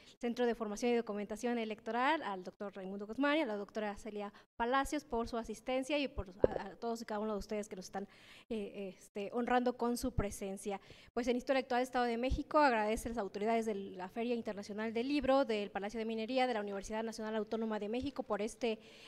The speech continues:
espacio que es de suma importancia y porque nos permite tener esta generación de conocimiento a través de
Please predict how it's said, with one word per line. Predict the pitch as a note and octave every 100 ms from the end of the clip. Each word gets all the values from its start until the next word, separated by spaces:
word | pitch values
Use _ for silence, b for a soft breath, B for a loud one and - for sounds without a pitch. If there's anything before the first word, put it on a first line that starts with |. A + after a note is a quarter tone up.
| -
espacio | A3+ - - D#4 D#4+ D#4 D#4 F#4+ B B -
que | B3+ B3+
es | C4
de | A#3
suma | A#3 C4 B3+ B3
importancia | B3 C4 C4 D4 D#4 D4+ E4+ F4
y | B3
porque | - A3 -
nos | A3 -
permite | A#3 C4 C4+ C#4 C4+
tener | C#4 A#3 A#3 A#3+
esta | B3 - A#3
generación | A#3+ A3 G#3 B3+ A#3+
de | A#3+
conocimiento | A3 G#3 A3+ A#3+ B3+ B3+ C4 C#4 B B B
a | A3 A3
través | A#3 A#3 B3 A#3+
de | B3 A3